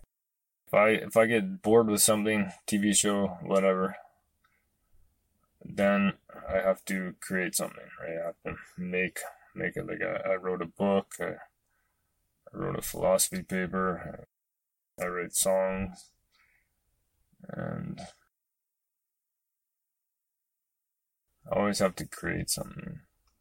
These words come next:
It makes me feel good, it makes me feel focused, it makes my mind clear and focused.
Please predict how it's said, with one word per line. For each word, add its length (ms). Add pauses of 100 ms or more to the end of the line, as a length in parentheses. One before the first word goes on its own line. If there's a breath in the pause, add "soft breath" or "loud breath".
(140)
It 60
makes 240
me 160
feel 180
good, 280
it 60
makes 280
me 140
feel 280
focused, 580
it 40
makes 260
my 100
mind 360
clear 520
and 160
focused. 560